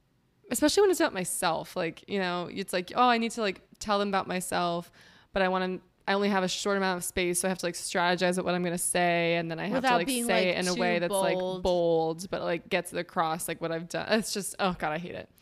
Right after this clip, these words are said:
Speaker 2: Yeah.
Speaker 1: So I finally got all my essays for my f-,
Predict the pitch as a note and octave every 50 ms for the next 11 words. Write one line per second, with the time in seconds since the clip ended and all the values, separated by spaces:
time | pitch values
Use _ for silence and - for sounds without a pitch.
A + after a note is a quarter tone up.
0 | - - G3+ F#3+ E3 E3 G3 F#3+ - - _ _ - - - A#3 A3 G#3 - -
1 | G#3+ G3+ G3 G#3 A3 A3 A3 G#3+ - G3 F3+ F3+ F3 E3+ E3 - - _ _ _
2 | _ _ _ _ _ _ _ _ _ _ _ _ - - - - G#3 G3+ A3+ B3+
3 | A#3+ A3+ G#3 - G#3+ G3+ G3+ G3 - - - G#3+ A3 A3 A3 -